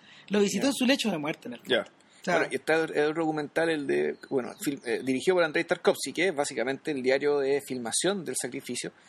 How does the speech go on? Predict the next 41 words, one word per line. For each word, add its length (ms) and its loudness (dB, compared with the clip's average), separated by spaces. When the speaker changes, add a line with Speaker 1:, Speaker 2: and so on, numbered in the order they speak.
Speaker 2:
y 100 2
donde 220 2
uno 200 2
dice, 280 2
lo 120 4
ve 80 4
al 80 -4
tipo 200 0
trabajando, 440 2
dice, 180 -4
"Yo 100 2
no 100 0
puedo 140 2
creer 180 -2
que 100 -8
este 120 -6
sujeto 260 0
tenga 240 0
cáncer". 320 0
Speaker 1:
No. 340 0
Speaker 2:
Porque, 220 -4
claro, 240 2
el 60 -14
tipo 240 0
era 280 2
de 60 0
una 100 -4
intensidad 720 2
con 140 -4
una, 300 -2
con 140 -6
la 120 -2
tensión, 560 0
digamos, 280 -4
la 140 0
tensión, 340 -2
la 100 4
cabeza 300 -2
puesta 460 0
en, 360 -4
en, 320 -4